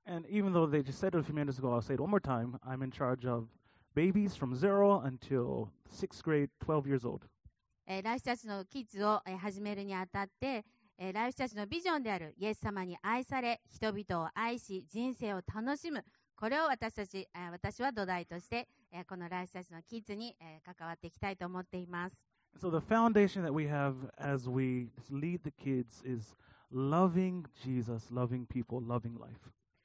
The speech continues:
Speaker 2: えー、これを土台にイエス・キリストのアイデン-、アイデンティティを確立し、子供たちが神様から命を与えられていること。
Speaker 1: And through this, just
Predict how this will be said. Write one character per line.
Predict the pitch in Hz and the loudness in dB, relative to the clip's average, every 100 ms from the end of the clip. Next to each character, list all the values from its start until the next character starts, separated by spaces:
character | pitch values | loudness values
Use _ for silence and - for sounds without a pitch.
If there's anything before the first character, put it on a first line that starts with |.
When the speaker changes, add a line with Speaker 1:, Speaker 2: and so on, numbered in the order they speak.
| _ _ _ _ | _ _ _ _
Speaker 2:
え | 190 190 | -8 -4
ー、 | |
こ | 214 | -2
れ | 208 | -2
を | 202 | -2
土 | 202 | -2
台 | 202 202 | 0 -2
に | 202 202 | -4 -4
イ | 196 | -2
エ | 233 | -2
ス・ | - | -4
キ | 226 | -4
リ | 214 | -4
ス | - | -4
ト | 208 | -6
の | 190 | -4
ア | 202 | -4
イ | 202 | -6
デ | 214 | -8
ン-、 | 208 _ | -10 _
ア | 196 220 | -4 -2
イ | |
デ | 220 240 | -2 -6
ン | |
テ | 226 | -6
ィ | 240 | -6
テ | 226 | -2
ィ | 220 | -2
を | |
確 | 226 233 208 | -2 -6 -6
立 | 208 - 190 | -8 -10 -12
し、 | 262 294 359 _ | -8 -10 -10 _
子 | 208 | -4
供 | 214 220 | -2 -2
た | 220 214 | -4 -6
ち | 190 | -6
が | 185 | -6
神 | - 330 381 | -2 -2 -2
様 | 339 277 | -2 -2
か | 254 | -4
ら | 233 | -4
命 | - 226 240 196 | -4 -6 -4 -4
を | 175 | -4
与 | 220 220 | 0 2
え | |
ら | 240 | 2
れ | 226 | 0
て | 214 | -4
い | 190 | -4
る | 180 | -6
こ | 160 | -12
と。 | 151 - _ _ _ _ _ _ _ | -14 -20 _ _ _ _ _ _ _
Speaker 1:
And | 156 147 143 - | -2 0 0 0
through | 254 262 | 4 6
this, | 214 196 - | 6 4 0
just | 139 | -8